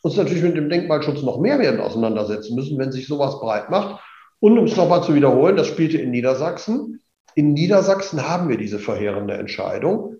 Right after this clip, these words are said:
Es ist eine Eilentscheidung. Man kann nur hoffen, und da sind wir beim nächsten Prüfungspunkt, über den wir sprechen müssen,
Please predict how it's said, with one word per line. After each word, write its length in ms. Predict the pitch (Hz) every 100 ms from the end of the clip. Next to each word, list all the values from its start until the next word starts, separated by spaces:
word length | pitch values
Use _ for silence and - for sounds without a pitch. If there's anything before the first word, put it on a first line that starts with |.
| _
Es 140 | 147
ist 120 | 214
eine 140 | 202 160
Eilentscheidung. 1080 | 156 175 110 107 - 101 107 180 - - - - _ -
Man 220 | 147 143
kann 340 | 147 196 170
nur 260 | 139 123 117
hoffen, 460 | 226 - 113 - -
und 120 | 123
da 80 | 131
sind 200 | 156 151
wir 100 | 135
beim 200 | 127 127
nächsten 580 | 170 - - 170 156
Prüfungspunkt, 720 | - 196 202 147 - - 120 123
über 120 | 117
den 180 | 113 113
wir 80 |
sprechen 440 | 113 139 147 110 104
müssen, 480 | 104 160 202 202